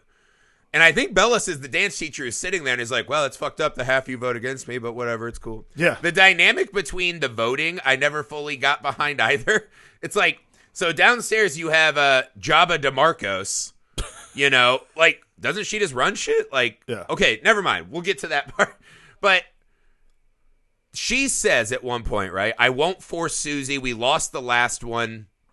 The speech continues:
Speaker 1: because we forced her," which I'm assuming is, uh, Hit Girl,
Speaker 2: Yeah.
Speaker 1: right? Chloe,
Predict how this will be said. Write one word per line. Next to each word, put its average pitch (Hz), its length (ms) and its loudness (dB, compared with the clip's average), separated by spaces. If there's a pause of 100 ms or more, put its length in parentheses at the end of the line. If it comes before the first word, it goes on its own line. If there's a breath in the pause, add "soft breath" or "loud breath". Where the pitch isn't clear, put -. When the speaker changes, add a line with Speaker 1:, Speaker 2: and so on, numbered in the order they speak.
(640)
Speaker 1:
because 120 320 -2
we 127 100 -8
forced 170 360 -2
her," 104 80 -4
which 98 180 -6
I'm 120 140 0
assuming 127 400 -6
is, 113 220 -2
uh, 107 380 2
Hit - 220 -6
Girl, 87 300 -12
Speaker 2:
Yeah. 135 100 0
Speaker 1:
right? 120 160 2
Chloe, 120 520 -2